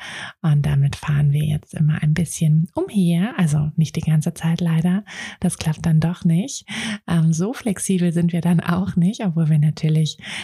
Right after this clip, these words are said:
mit unserer Selbstständigkeit, ähm, relativ flexibel sind. Mm, und auf jeden Fall fahren wir damit ein bisschen immer umher und,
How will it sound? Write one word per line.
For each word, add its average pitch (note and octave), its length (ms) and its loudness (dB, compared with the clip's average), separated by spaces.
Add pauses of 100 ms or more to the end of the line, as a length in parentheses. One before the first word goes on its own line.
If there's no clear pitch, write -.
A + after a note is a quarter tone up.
(140)
mit F3 260 0
unserer D#3 400 2
Selbstständigkeit, D3+ 1080 0
ähm, D3 220 4
relativ D3+ 680 -2
flexibel D3 560 0
sind. D#3 380 0 (500)
Mm, F#3 340 2 (200)
und F4+ 140 -2
auf D#4+ 120 -4
jeden G3 140 4
Fall F3 140 0
fahren D#3 280 2
wir D#3 80 2
damit C#3+ 420 2 (720)
ein E3+ 100 4
bisschen D3+ 340 0
immer C3+ 240 0
umher E3+ 540 2
und, D#3 420 2